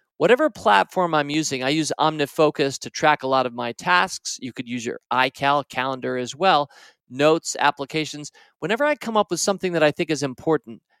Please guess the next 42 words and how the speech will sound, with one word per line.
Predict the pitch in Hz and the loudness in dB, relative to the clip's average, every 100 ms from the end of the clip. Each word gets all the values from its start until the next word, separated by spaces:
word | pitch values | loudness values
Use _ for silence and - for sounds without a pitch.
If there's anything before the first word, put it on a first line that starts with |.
| _ - | _ -2
I | |
don't | 160 277 | 2 2
just | - 262 143 | 2 -2 0
write | 147 170 | 4 4
it | 156 127 | 2 0
down. | 156 143 117 117 - _ _ - | 2 2 0 -6 -16 _ _ -4
I | 165 | 0
make | 220 - | 2 0
a | |
particular | 233 185 - - 269 311 262 | -2 -4 -2 -6 -4 -2 -2
point | - 170 151 | 0 0 0
of | 131 | -2
saying | - 170 151 | 2 2 2
the | 147 | 0
exact | 135 117 123 185 240 - 127 | -2 -2 4 4 2 -4 -2
day | 175 165 113 113 123 _ _ _ _ _ _ _ _ _ | 4 4 4 -2 -14 _ _ _ _ _ _ _ _ _
and | 147 151 | -2 4
the | 170 | 4
exact | 160 135 190 233 - - | 2 2 4 4 0 -14
time | - - 277 175 120 123 127 _ _ _ | -18 -4 -2 -2 -2 -10 -18 _ _ _
that | - 151 | 0 4
I | 160 | 4
had | 151 208 170 | 4 2 4
that | 165 - | 4 2
revelation | 143 170 165 151 143 - 139 127 117 _ _ _ _ _ | 4 4 4 2 0 -2 -6 -6 -12 _ _ _ _ _
or | 143 143 | 0 2
insight. | - 160 151 - 127 92 - - | 0 -2 -2 0 0 -2 -2 0
A | |
quick | - 247 - | 4 4 4
recent | 160 233 277 247 | 0 0 0 2
example, | 196 151 175 180 240 | 0 2 2 2 2
a | 226 | 2
couple | - 160 160 | 4 2 2
of | 139 | 0
months | 143 156 151 | 0 0 0
ago | 147 151 | 2 2
on | 147 | 2
this | 147 | -2
podcast, | - 165 165 170 156 147 - | 2 2 2 2 0 0 0
I | 143 | 0
did | 143 151 143 - | 0 -2 -2 -2
Surprise, | - 196 - - 226 302 180 120 110 - | -4 -4 -4 2 4 4 2 -4 -10 -18